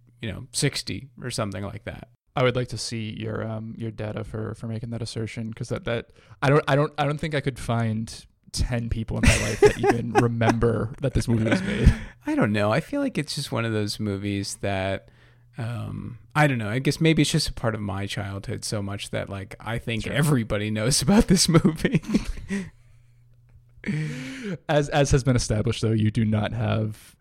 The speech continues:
Speaker 2: the average, uh, cinema goer, um, childhood
Speaker 1: No,
Speaker 2: experience.
Speaker 1: that's very true. Yeah. Um, although I probably did see this movie with my mom. I can only imagine what that was like for her.
Speaker 2: Mm,
Speaker 1: For me, like,
Speaker 2: yeah.
Speaker 1: most of this stuff probably went above my head,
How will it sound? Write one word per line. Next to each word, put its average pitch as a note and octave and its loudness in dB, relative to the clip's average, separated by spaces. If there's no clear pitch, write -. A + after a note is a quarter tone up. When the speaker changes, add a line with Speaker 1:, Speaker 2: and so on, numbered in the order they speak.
Speaker 2:
the A#2+ 2
average, G#2+ -2
uh, A2+ 0
cinema A2 0
goer, A2 0
um, G#2+ -2
childhood G#2+ -2
Speaker 1:
No, G#2+ 0
Speaker 2:
experience. A2+ 0
Speaker 1:
that's - -2
very F#2+ -6
true. F2+ -10
Yeah. F#2+ -8
Um, G2 -8
although B2+ 0
I C3+ 2
probably E3+ 4
did C3 -2
see - -4
this A2+ -6
movie A2 -4
with A2 -4
my G2+ -6
mom. G2+ -6
I B2 -8
can C3 -2
only A#2+ -2
imagine G#2 -4
what G2+ -10
that G2+ -6
was A2+ -6
like A2 -6
for A2 -6
her. G#2 -6
Speaker 2:
Mm, B2+ 4
Speaker 1:
For E3+ 10
me, A3+ 8
like, D3 10
Speaker 2:
yeah. A2 4
Speaker 1:
most B2+ 6
of - 0
this B2+ 0
stuff A#2 0
probably G#2+ 0
went G2+ -2
above G2+ -2
my G2+ -4
head, G2+ -6